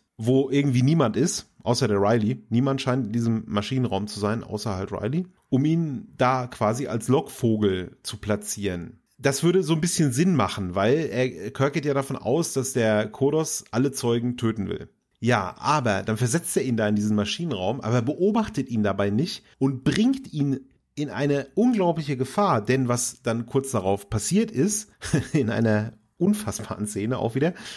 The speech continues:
dass die Milch, ich glaube, es ist Milch, von dem Riley vergiftet wird von einer Schattengestalt. Wir wissen zu dem Zeitpunkt noch nicht,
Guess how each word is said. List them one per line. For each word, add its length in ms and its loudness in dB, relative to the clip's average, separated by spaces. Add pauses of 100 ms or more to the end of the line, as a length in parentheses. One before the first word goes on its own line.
(140)
dass 540 -2 (160)
die 260 -2
Milch, 640 2 (160)
ich 100 -4
glaube, 220 2
es 60 0
ist 160 -4
Milch, 460 0 (200)
von 200 0
dem 120 4
Riley 600 2 (240)
vergiftet 680 0
wird 180 2
von 160 -8
einer 220 0
Schattengestalt. 800 0
Wir 100 0
wissen 200 0
zu 120 -4
dem 160 0
Zeitpunkt 340 0
noch 100 4
nicht, 240 0